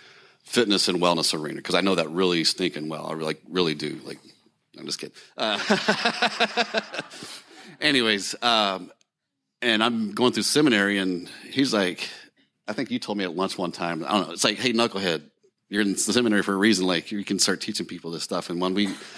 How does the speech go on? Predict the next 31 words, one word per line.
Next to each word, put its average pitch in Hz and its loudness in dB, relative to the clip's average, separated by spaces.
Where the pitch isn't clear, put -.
really 117 6
fell 104 4
into 101 2
that, 87 2
or 85 2
really, 101 4
like, 82 0
when 87 -2
I, 92 2
when 87 0
I 87 4
was 82 -6
prayerfully 95 2
about 80 4
it, 82 0
God 92 2
told 92 4
me, 90 4
and 85 2
I 90 4
started 104 4
watching 90 2
all 80 -2
these 80 0
sermons 90 2
and 85 2
everything, 87 0
and 85 -4
I 82 -6
was 80 -8
like, 80 -8